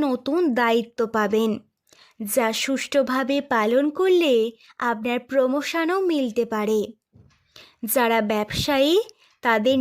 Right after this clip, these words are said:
নতুন সুযোগের সন্ধান আসবে, যদিও শুরুতে লাভ কিছুটা কম মনে হবে। এছাড়াও শিক্ষার্থীদের জন্য পড়াশোনার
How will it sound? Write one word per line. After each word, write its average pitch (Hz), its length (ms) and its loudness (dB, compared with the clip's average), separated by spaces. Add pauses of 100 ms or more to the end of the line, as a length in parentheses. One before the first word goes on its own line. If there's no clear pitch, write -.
(160)
নতুন 277 360 -2 (180)
সুযোগের 269 580 0 (120)
সন্ধান 277 500 0
আসবে, 220 440 -2 (720)
যদিও 214 560 0 (440)
শুরুতে 311 520 -2 (140)
লাভ 240 240 2 (120)
কিছুটা 277 400 -2 (200)
কম 269 180 2 (120)
মনে 220 200 -2
হবে। 208 380 0 (1300)
এছাড়াও 269 580 2 (380)
শিক্ষার্থীদের 240 840 -2 (120)
জন্য 233 260 0 (580)
পড়াশোনার 262 760 0